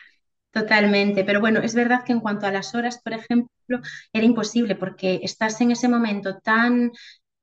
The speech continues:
distraído con todo lo que está pasando que es que ni se te pasa por la cabeza mirar el reloj, ni, y la sensación de que el tiempo pasa es completamente distinta. Para mí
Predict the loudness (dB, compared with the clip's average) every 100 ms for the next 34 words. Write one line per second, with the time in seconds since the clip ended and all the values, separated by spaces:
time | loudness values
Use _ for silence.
0 | -8 -2 -2 0 0 4 2 2 -4 -4
1 | -4 -4 -4 -2 0 -2 -4 -4 -4 -4
2 | 2 2 2 -2 -8 -10 -8 -10 -6 -4
3 | 0 0 0 -4 -4 -2 -2 -2 -2 -2
4 | 0 0 0 -4 -4 -2 0 2 2 2
5 | 0 -4 -10 -20 -20 -10 -6 -6 -4 -2
6 | 0 2 0 -2 2 4 4 2 -2 -8
7 | -2 0 0 0 0 0 -2 -4 -8 -6
8 | 0 0 2 0 -4 -4 -2 -2 -2 -2
9 | 0 -2